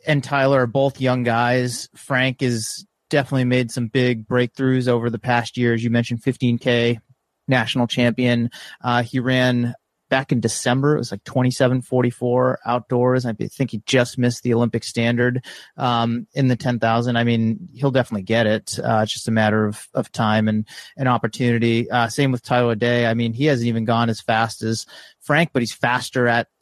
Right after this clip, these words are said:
you know, at the five K and still hasn't really knocked one out of the park in the ten yet. And just, you know, everyone thinks of Naz Elite as a, a marathon group. I mean, Alafine made the Olympic team.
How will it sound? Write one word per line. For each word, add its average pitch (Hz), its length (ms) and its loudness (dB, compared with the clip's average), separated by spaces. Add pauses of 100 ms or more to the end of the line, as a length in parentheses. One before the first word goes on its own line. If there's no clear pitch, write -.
(200)
you 131 120 2
know, 113 120 0
at 123 220 -2
the 117 60 -8
five 113 400 -2
K 120 400 0
and 117 180 -6
still 127 300 0
hasn't 120 320 0
really 117 320 2
knocked 113 400 -2
one 123 100 0
out 110 160 2
of 101 80 -2
the 92 60 -10
park 117 340 0
in 120 100 -2
the 110 80 0
ten 117 300 -2
yet. 123 320 0 (320)
And 120 340 2 (140)
just, - 480 2 (300)
you 143 120 -2
know, 117 360 0 (260)
everyone 139 320 2
thinks 131 280 -2
of 113 200 -2
Naz 123 320 0
Elite 123 260 2
as 117 140 0
a, 110 140 -2
a 120 80 -6
marathon 120 640 0
group. 117 280 2
I 107 80 2
mean, 107 140 -2
Alafine 120 460 0
made 117 320 2
the 117 140 0
Olympic 117 340 0
team. 117 400 0